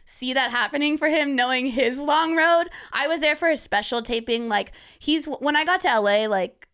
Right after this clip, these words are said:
uh, he was one of the only, he's the only person, and this is before I knew him, now we're friends, and he's, like, such a sweetie, but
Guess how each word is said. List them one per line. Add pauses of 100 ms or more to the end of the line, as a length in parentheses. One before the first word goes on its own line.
(320)
uh,
he
was
one
of
the
only,
he's
the
only
person,
and
this
is
before
I
knew
him,
now
we're
friends,
and
he's,
like,
such
a
sweetie,
but